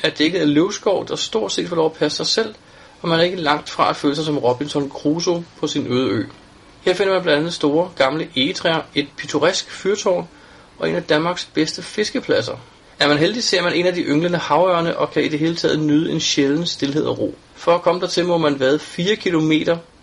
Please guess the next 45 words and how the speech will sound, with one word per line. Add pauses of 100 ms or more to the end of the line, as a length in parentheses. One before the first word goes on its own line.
her
i
halvanden
kilometer
i
lavt
vand (140)
af
Ebbevejen, (240)
med
en
storslået
udsigt
til
Æbelø, (580)
og
mulighed
for
at
kaste
sig
i (100)
bølgen
Blå
undervejs.
Turen
er
i
alt
på
cirka
fjorten
kilometer, (480)
og
kan
på
det
kraftigste
anbefales
andre
geocacher
med
hang
til
naturoplevelser.